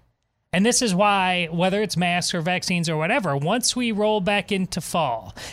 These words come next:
and once kids are back in school, if you're not watching the cr-, level of crazy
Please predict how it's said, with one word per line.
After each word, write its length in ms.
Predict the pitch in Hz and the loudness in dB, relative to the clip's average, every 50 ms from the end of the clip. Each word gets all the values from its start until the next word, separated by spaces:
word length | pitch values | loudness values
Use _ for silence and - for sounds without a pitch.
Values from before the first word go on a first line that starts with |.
| - - | -8 -4
and 100 | 165 165 | -2 0
once 220 | 165 208 220 - - | 0 0 0 -2 -2
kids 320 | - - 202 202 170 165 | -2 -2 -2 0 0 -2
are 80 | 196 190 | -4 -2
back 280 | 151 185 175 165 - | -2 -2 -2 -2 -4
in 60 | 175 156 | -6 -6
school, 200 | - - 196 - | -6 -6 -8 -6
if 320 | 180 180 175 185 - - | -6 -6 -4 -4 -2 -2
you're 100 | 226 247 | 0 0
not 160 | 269 330 320 254 | 2 2 2 4
watching 400 | 226 226 240 233 - - 180 170 | 4 2 2 2 0 0 0 -2
the 80 | 160 | -2
cr-, 320 | - - - - - 170 156 | -4 -6 -8 -8 -8 -6 -4
level 400 | 170 160 180 185 170 202 202 175 | 0 0 0 0 0 -2 -2 -2
of 160 | 160 147 - | -4 -6 -6
crazy 640 | - - 180 175 185 196 170 151 139 120 110 - | -8 -6 -4 -2 -2 -2 -2 -4 -4 -6 -10 -14